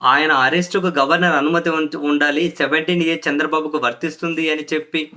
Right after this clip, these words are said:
వాళ్ళ న్యాయవాదులు హైకోర్టులో పిటిషన్ వేసినప్పుడు దాన్ని హైకోర్టు కొట్టేసింది. కొట్టేసుకొని చంద్రబాబుకు సెవెంటీన్ ఏ వర్తించదు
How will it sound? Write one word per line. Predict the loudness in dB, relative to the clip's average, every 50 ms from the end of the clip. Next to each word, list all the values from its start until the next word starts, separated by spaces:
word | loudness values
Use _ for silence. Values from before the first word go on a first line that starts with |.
| -20 -20 -20 _ _ _ _ _ _ _ _ _ _ -2
వాళ్ళ | 2 4 4 4 4 2
న్యాయవాదులు | 2 2 2 2 2 2 2 2 0 0 2 0 0
హైకోర్టులో | 0 0 -2 -2 0 0 -2 0 0 0 -2
పిటిషన్ | 0 -2 -2 -2 -2 -4 -4 -4 -2
వేసినప్పుడు | -2 -2 -2 -4 -6 -6 -4 -6 -8 -8 -10 _ _ _ _ _ 0
దాన్ని | 2 2 4 4 2
హైకోర్టు | 0 0 0 0 2 0 0 0 0
కొట్టేసింది. | -2 -2 0 0 0 0 0 -2 -4 -4 -4 -6 -6 -8 _ _ _ _ _ _ _ _
కొట్టేసుకొని | 0 2 2 2 0 0 0 0 0 0 0 0 -2 -6 -12 _ _ _ _ _ _ _ _ _ _ _ _ _ _ _ _ _ -20 -20 -14
చంద్రబాబుకు | -4 -2 0 2 2 2 4 4 2 2 0 -2 -2
సెవెంటీన్ | -2 0 0 0 0 0 0 0 2 2
ఏ | 2 2
వర్తించదు | 2 0 -2 -2 -2 -2 -2 0 0 0 0 0 -4 -6